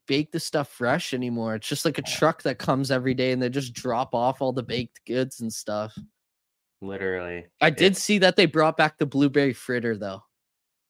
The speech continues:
Speaker 2: Yeah, they got their retro donuts out.
Speaker 1: Oh.
Speaker 2: I've been meaning to do some edibles and go there and buy all three of 'em.
Speaker 1: Yeah,
Speaker 2: Just
Speaker 1: yeah.
Speaker 2: sit on the curb and just eat 'em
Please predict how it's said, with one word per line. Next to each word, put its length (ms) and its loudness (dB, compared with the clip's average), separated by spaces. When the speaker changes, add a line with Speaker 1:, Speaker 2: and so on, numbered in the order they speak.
Speaker 2:
Yeah, 260 6
they 100 0
got 160 2
their 120 4
retro 300 -2
donuts 460 -6
out. 160 -4
Speaker 1:
Oh. 640 2
Speaker 2:
I've 260 0
been 160 -4
meaning 500 -4
to 120 -12
do 160 -6
some 180 -8
edibles 480 -2
and 80 -10
go 200 -4
there 160 -6
and 80 -12
buy 160 -2
all 160 -4
three 100 0
of 60 -2
'em. 80 0
Speaker 1:
Yeah, 680 0
Speaker 2:
Just 160 -14
Speaker 1:
yeah. 360 0
Speaker 2:
sit 320 -2
on 140 0
the 100 -4
curb 440 0
and 140 -12
just 300 -8
eat 180 -4
'em 240 -8